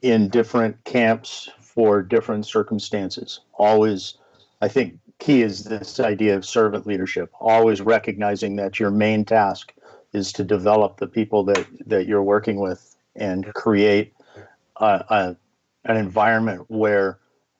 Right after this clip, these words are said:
increasing and improving capacity is, is one of the focuses. Um,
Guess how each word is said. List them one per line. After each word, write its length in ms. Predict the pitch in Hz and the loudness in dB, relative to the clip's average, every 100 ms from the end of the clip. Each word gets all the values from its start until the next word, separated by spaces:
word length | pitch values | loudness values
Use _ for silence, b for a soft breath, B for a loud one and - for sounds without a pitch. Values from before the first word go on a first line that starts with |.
| _ _ _ - | _ _ _ -14
increasing 840 | 107 101 92 - 131 120 127 110 | -10 -10 -8 0 2 2 0 -2
and 80 | 101 | -4
improving 540 | 92 - 127 113 101 | -6 -2 0 0 -2
capacity 840 | 90 - 110 110 113 - 92 90 98 | -6 -6 0 2 0 -4 -10 -8 -10
is, 300 | 90 - - | -12 -14 -6
is 220 | 107 101 | -6 -4
one 160 | 104 101 | -4 -4
of 80 | 95 | -4
the 60 | |
focuses. 760 | - 110 104 104 - 90 92 - b b b b b - | -2 0 0 -2 -4 -6 -6 -16 b b b b b -4
Um, 340 | 107 95 92 | 0 0 -2